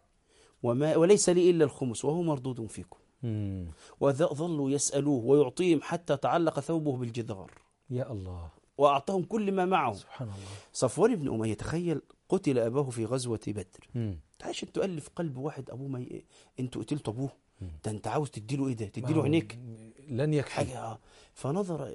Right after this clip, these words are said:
Speaker 1: كان في بقى غنما بين جبلين. تخيل غنما، عد بقى، بين جبلين.
Speaker 2: يا الله.
Speaker 1: مش بين شارعين.
Speaker 2: قطعان من
Speaker 1: آه، يعني مثلًا ألف، ألفين، عد بقى.
Speaker 2: آه، مثلًا.
Speaker 1: فنظر متعجباً. قال: "يعجبك هذا يا صفوان؟"
Speaker 2: يا الله، تطيب الخاطر.
Speaker 1: آه.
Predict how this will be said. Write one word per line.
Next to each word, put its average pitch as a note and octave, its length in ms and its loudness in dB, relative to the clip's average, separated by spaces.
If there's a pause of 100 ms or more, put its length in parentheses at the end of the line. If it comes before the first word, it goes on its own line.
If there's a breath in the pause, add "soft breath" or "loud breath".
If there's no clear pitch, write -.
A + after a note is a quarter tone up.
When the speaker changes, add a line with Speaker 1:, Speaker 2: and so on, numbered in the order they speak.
Speaker 1:
كان G2+ 120 -8
في - 160 -8
بقى A#2 180 4
غنما C3+ 320 4
بين B2 300 2
جبلين. G2 420 -8 (640)
تخيل A2+ 240 -8
غنما، B2 420 0
عد B2 240 -2
بقى، G2 200 -8
بين C3+ 280 8
جبلين. A#2+ 500 8 (300)
Speaker 2:
يا - 160 -20
الله. F#2 160 -14
Speaker 1:
مش G2+ 100 -4
بين B2+ 260 8
شارعين. A#2 540 10
Speaker 2:
قطعان A#2+ 520 -4 (120)
من F#2 140 -10
Speaker 1:
آه، G#2+ 100 6
يعني A#2 240 6
مثلًا B2+ 340 0
ألف، C3 220 0
ألفين، A#2+ 360 2
عد C3+ 240 4
بقى. C3+ 280 8 (120)
Speaker 2:
آه، A#2+ 100 -6
مثلًا. B2+ 260 -8 (420 loud breath)
Speaker 1:
فنظر F#2+ 640 -8
متعجباً. F#2+ 600 -14 (200)
قال: F3 120 0
"يعجبك C#3+ 540 0
هذا B2 240 -4
يا G#2+ 80 -4
صفوان؟" - 400 -14 (180)
Speaker 2:
يا A2 200 -2
الله، G#2 220 -2
تطيب - 300 -6
الخاطر. F#2+ 400 -10
Speaker 1:
آه. F2+ 260 -14